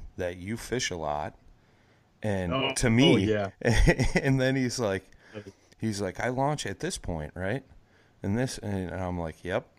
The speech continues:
Speaker 1: I know exactly where you're talking about." And he's like, "Yeah, I caught a huge pike." And I'm like, "Oh yeah, where at?" And he's, like, describing where it is, and I'm like, I had the same smirk on my face,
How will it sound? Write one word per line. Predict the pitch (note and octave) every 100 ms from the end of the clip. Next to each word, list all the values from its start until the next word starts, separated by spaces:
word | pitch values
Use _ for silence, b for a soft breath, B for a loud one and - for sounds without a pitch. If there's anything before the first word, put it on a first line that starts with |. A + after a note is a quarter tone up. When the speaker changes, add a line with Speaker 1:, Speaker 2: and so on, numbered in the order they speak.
| -
Speaker 1:
I | F2
know | A#2+ D#3+
exactly | B2+ G#2+ - F#2
where | F2+
you're | E2
talking | - F2 E2 F2+
about." | F2 A2 B2 _ b b b b b
And | - F#2+
he's | F2
like, | F2 F2
"Yeah, | G#2+ C3+ G2+ - - _
I | -
caught | - B2+ A#2+
a |
huge | F2+ - A#2+ -
pike." | - C3 A2 - - - - -
And | F2+
I'm | F2+
like, | F2
"Oh | G#2
yeah, | A#2+ F3
where | A#2+ B2
at?" | D3+ E3 - _ b b b b b
And | G#2 G2
he's, | G2 F#2
like, | F#2+ F#2
describing | - F#2+ - G2 F2 F#2+ G#2+ G2+
where | G2 G2
it | F2+
is, | F#2 G#2+
and | F#2
I'm | E2 D#2+
like, | D#2+ D#2 - _ - B B B B B -
I | G2+ G2+
had | G#2+ G2+
the | G2
same | - A#2 A2
smirk | G#2+ - G#2 G#2+ A2+
on | A#2
my | G#2+ F#2
face, | - G2 G#2+ B2+ -